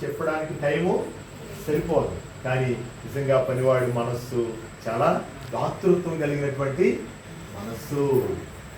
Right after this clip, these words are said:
కాబట్టి దైవజనుడికి ఇవ్వాలి, ఖాళీ చేతులతో వెళ్ళకూడదు. కాబట్టి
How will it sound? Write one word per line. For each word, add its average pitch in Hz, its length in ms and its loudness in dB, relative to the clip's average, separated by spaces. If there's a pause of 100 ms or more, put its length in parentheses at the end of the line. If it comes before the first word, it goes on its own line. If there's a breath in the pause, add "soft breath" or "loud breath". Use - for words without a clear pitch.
(120)
కాబట్టి 135 340 2
దైవజనుడికి 151 580 4
ఇవ్వాలి, 175 760 6
ఖాళీ 180 200 6
చేతులతో 226 800 6 (640)
వెళ్ళకూడదు. 254 960 10 (680)
కాబట్టి 127 440 -6